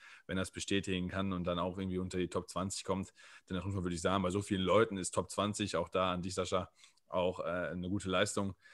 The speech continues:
Äh, da muss man erstmal so weit reinkommen und die dritte Liga spielt ja schon echt kurios. Ich, ich, ich glaube, für die Rückrunde werde ich mich mal von meinem Heimnimbus ein bisschen verabschieden und mal ein bisschen anders tippen,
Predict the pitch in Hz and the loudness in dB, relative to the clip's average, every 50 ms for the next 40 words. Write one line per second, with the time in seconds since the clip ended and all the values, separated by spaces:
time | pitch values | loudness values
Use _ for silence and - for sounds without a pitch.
0 | - - - _ - 92 87 90 95 95 - - 98 90 87 - 95 87 90 87 | -20 -20 -18 _ -8 -4 -2 -2 -2 -2 -2 -2 -2 -2 -2 -2 -2 -2 0 0
1 | 90 87 85 90 98 101 98 - 101 98 98 92 87 87 85 - 95 92 85 95 | 0 0 0 0 0 0 0 -2 -2 -2 -2 -2 -4 -4 -6 -4 -6 -4 -2 -2
2 | 95 90 87 85 - - 98 92 90 - 98 85 87 - - - 98 87 90 87 | -2 -2 -2 -2 -2 -4 -4 -2 -4 -4 -4 -4 -4 -4 -6 -4 -4 -2 0 2
3 | 87 92 104 101 - - - - - - - - - - - - - - - 104 | 2 2 2 0 0 -4 -8 -8 -10 -12 -14 -16 -18 -16 -16 -16 -4 2 6 6
4 | 104 98 101 95 - 87 101 104 - 107 101 101 90 98 95 98 95 98 92 95 | 6 6 4 2 -2 0 0 0 2 2 2 2 4 4 2 2 2 -2 -2 0
5 | 95 92 - 98 95 92 90 87 92 101 104 104 101 104 101 98 101 98 - 101 | 0 0 0 0 0 0 0 0 2 2 2 2 2 2 2 2 0 0 0 -2
6 | 95 95 104 92 90 85 85 98 - - - 101 95 98 92 92 95 98 90 98 | -2 -2 0 2 2 4 4 2 0 0 -2 0 0 0 0 0 0 0 0 0
7 | 95 87 98 101 - - - 85 98 95 - | 0 0 0 0 -2 -2 -4 -4 -4 -4 -8